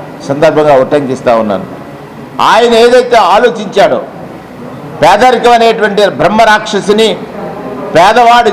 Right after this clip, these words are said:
జయించాలంటే విద్యనే ఆయుధమే వాడి చేతికి, వాడి చేతిలో గొప్పదని, విద్యనే ఆయుధమే వాడి చేతిలో గొప్పదని బాబాసాహెబ్ అంబేద్కర్ గారు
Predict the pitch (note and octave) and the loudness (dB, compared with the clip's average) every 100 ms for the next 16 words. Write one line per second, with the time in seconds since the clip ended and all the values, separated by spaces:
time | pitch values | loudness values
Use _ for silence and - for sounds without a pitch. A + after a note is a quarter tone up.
0 | F3 G#3 A#3 - G#3+ G3 F#3 G3+ G#3 G3 | 2 2 2 2 2 2 0 2 4 2
1 | - - - - - - D3 E3+ F#3+ A#3+ | -4 -12 -14 -14 -14 -4 0 2 4 4
2 | A#3+ A3 F3+ A3+ G#3 A#3 A#3+ A3 G#3+ G3+ | 4 4 4 2 2 4 4 4 2 0
3 | - G#3 F#3+ - F3+ D3+ - - - - | 0 -2 -2 -2 -2 -2 -6 -16 -18 -20
4 | - - - E3 G3 F#3+ G#3+ G#3+ G3+ F3 | -20 -14 0 2 2 2 2 4 2 2
5 | E3 F#3 F#3 E3+ D3 - - C#3 C#3+ G3 | 0 2 2 0 -2 -6 -8 -6 0 2
6 | F#3 D#3+ E3+ G3 G#3+ G#3 F#3+ F#3 F3 E3+ | 4 4 4 4 4 4 4 2 0 -6
7 | E3+ E3 D3 C#3+ E3+ F3+ D#3+ D3 B2 - | -4 0 0 0 0 2 2 0 -4 -12
8 | - - - C#3+ E3+ F3 D3+ C#3+ C3+ C#3 | -14 -14 -2 0 2 2 2 0 0 -2
9 | - C3+ A#2 A#2+ | -4 -4 -2 -2